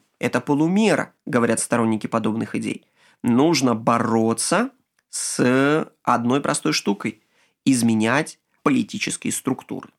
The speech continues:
Поэтому, конечно же, такой комментарий воспринимать двенадцатый стих в политическом и экономическом ключе очень заманчив. Но, тем не менее,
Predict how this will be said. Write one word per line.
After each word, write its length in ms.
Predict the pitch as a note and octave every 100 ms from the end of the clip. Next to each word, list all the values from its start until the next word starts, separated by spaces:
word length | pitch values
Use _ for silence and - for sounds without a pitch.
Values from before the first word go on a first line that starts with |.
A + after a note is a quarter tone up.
| _
Поэтому, 380 | C3+ D3+ G#3 F#3+
конечно 440 | E3 E3+ G3 - F#2+
же, 120 | G#2
такой 340 | A#2+ D3+ G3
комментарий 680 | E3+ C#3 B2 B2 A2+ - -
воспринимать 680 | C3 B2+ C3 B2+ C#3 E3+ D#3
двенадцатый 580 | A#2+ B2+ D3 - - B2
стих 440 | - D#3 F3+ -
в 40 | -
политическом 800 | C3 B2+ D#3+ - A#2+ - A2 - - _
и 260 | - A#2+ A#2
экономическом 600 | A#2 A#2 A#2+ A2 - A2+
ключе 500 | - B2+ - A#3 A#3 - _ -
очень 400 | E3+ E3 - A2
заманчив. 640 | A#2 G#2 - - - - _
Но, 140 | - C3
тем 200 | C4 A#3+
не 80 | D3+
менее, 540 | B2+ E3 G#3 A#3+